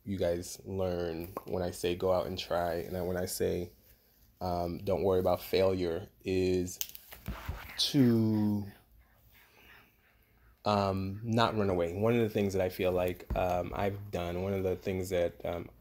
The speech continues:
you know, one of my defense mechanisms was to run away from things. Like, you know, if I don't, if I'm feeling uncomfortable, then I'd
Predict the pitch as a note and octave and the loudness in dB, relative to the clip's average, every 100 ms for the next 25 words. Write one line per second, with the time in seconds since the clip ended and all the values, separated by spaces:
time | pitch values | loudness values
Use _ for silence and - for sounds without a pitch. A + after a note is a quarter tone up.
0 | - G2+ F#2 G#2 G#2+ G#2 G2+ G2 G#2+ - | -10 -2 0 2 2 2 2 0 0 4
1 | C3 B2+ G2 F2+ E2 E2+ - E2 - - | 4 6 0 0 -4 -4 -8 -10 -14 -16
2 | - - - - - - - - A2 G2 | -20 -20 -20 -20 -20 -20 -20 -16 -4 4
3 | G#2 G2+ - - G2+ F#2+ F#2 F2 F#2 - | 4 2 -6 0 0 0 -2 -4 -6 -12
4 | - A2 G#2 C3 D3 F#2+ - E2+ G2+ G2 | -2 0 4 4 2 -4 -4 -8 -2 -2
5 | F#2 - F#2 F#2 G2+ G#2 F2+ F#2+ G#2+ G#2 | -2 -4 -2 0 0 0 0 0 0 0
6 | B2 A2+ G#2 F#2 A2+ A2 G2 F#2+ F#2 G2 | 2 4 4 2 -2 0 -4 -2 -2 -4
7 | G2 | -6